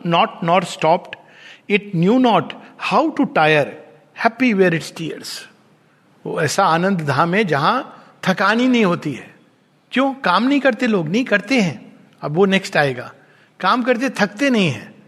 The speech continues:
रोते नहीं हैं, हाँ रोते हैं, अच्छा दुख से नहीं, खुशी से रोते हैं। अब देखिए वो लाइन, "It knew not how to tire, happy were its tears, their work was play and play the only work।"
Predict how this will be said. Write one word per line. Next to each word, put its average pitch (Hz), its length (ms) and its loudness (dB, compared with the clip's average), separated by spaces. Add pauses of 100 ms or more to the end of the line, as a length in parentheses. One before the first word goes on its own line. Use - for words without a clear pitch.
(600)
रोते 214 400 2
नहीं 302 180 2
हैं, 262 100 4
हाँ 180 240 0
रोते 233 320 2
हैं, 202 340 0
अच्छा 311 440 -2 (360)
दुख 202 260 0
से 311 180 2
नहीं, 247 180 2
खुशी 190 360 -2
से 170 160 -4
रोते 135 280 -6
हैं। - 220 -20 (880)
अब 120 160 -16
देखिए 160 260 2
वो 156 80 6
लाइन, 127 340 0 (720)
"It 202 100 4 (140)
knew 208 300 -2
not 233 160 0 (240)
how 165 100 0
to 202 220 -2 (100)
tire, 185 320 0 (320)
happy 254 400 0
were 247 280 0
its - 200 -4
tears, 226 400 0 (360)
their 156 320 0
work 185 240 0
was 208 300 0 (120)
play 233 300 2 (280)
and 196 180 2 (120)
play 175 180 2
the 202 220 2
only 202 300 2
work।" 151 340 -4